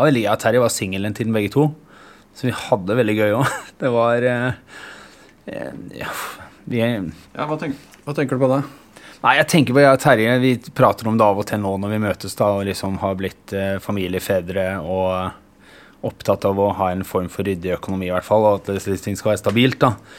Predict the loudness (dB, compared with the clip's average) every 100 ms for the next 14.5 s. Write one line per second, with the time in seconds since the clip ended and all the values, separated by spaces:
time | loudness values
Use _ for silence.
0 | -20 -20 -8 -4 0 2 0 0 -6 -8
1 | -2 -2 -2 -6 -6 -6 -4 -6 -6 -4
2 | -2 -2 -4 -2 2 2 2 0 -2 0
3 | 2 4 4 2 0 0 0 0 0 0
4 | -2 0 2 2 0 -2 0 4 2 2
5 | 4 4 4 2 0 -10 -16 -16 -16 2
6 | 4 4 4 2 4 2 0 -2 -2 -4
7 | -2 -4 -2 -2 0 2 2 0 -2 2
8 | 4 2 2 0 2 0 2 0 0 -6
9 | -20 -20 -20 -10 0 2 4 4 4 2
10 | 0 -4 -8 -20 -20 -20 -20 _ -10 0
11 | 2 2 0 -2 -6 -6 -2 2 2 0
12 | -2 -2 -4 -4 -2 0 0 -2 -4 -6
13 | -8 -6 -6 -2 -2 -2 -6 -8 -10 -10
14 | -8 -8 -8 -8